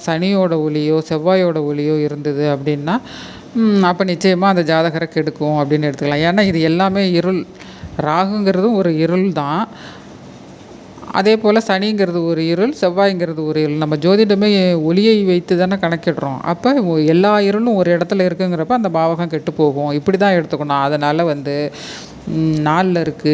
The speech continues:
ஏழுல இருக்குன்னு அந்த ஒரு பொதுவான விதியை எங்கேயுமே சொல்லக்கூடாது. இதெல்லாம் ஒரு பொதுவான விதி தான். ஒண்ணு, நாலு, அஞ்சு, ஒன்பதுல இருந்தா ஒரு இந்த மாதிரி இடங்கள்ல இருக்கிறப்ப அந்த உயிர்காரகத்துவங்களை, அஹ், பிரிவார்கள் அல்லது இழப்பார்கள் அந்த ராகு தசை வர்ற நேரத்துல தான்.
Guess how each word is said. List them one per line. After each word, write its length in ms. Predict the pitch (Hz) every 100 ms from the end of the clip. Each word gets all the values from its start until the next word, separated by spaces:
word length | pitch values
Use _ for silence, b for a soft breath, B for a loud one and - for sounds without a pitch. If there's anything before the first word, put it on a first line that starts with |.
| 147
ஏழுல 300 | 175 185 170
இருக்குன்னு 340 | 160 147 175 180
அந்த 120 | 156
ஒரு 160 | 151 143
பொதுவான 480 | - 175 208 208 202
விதியை 320 | 185 165 175 180
எங்கேயுமே 340 | 160 160 170
சொல்லக்கூடாது. 480 | 165 147 147 139 139
இதெல்லாம் 320 | 143 160 220
ஒரு 120 | 190
பொதுவான 400 | - 165 185 190
விதி 180 | 185 160
தான். 200 | 170 156
ஒண்ணு, 200 | 156 170 160
நாலு, 320 | 160 156 160 156
அஞ்சு, 280 | 151 160 156
ஒன்பதுல 460 | 151 156 156 147 143
இருந்தா 300 | 147 170 202
ஒரு 180 | 208 156 156 B B B B
இந்த 140 | 170 160
மாதிரி 220 | 156 151
இடங்கள்ல 420 | 156 180 185 170
இருக்கிறப்ப 420 | 160 156 165 - 240 277 208
அந்த 200 | 185 170 156
உயிர்காரகத்துவங்களை, 1160 | 175 214 196 190 175 165 156 156 156 160 185 262 - B B B - -
அஹ், 300 | 196 175 170 156
பிரிவார்கள் 720 | - 208 233 220 196 180 240
அல்லது 320 | 196 180 180 190
இழப்பார்கள் 640 | 170 175 185 165 156 202
அந்த 400 | 175 175 202 208
ராகு 320 | 180 190 214
தசை 260 | 196 185 165
வர்ற 220 | 156 170
நேரத்துல 420 | 160 151 135 139 143
தான். 200 | 147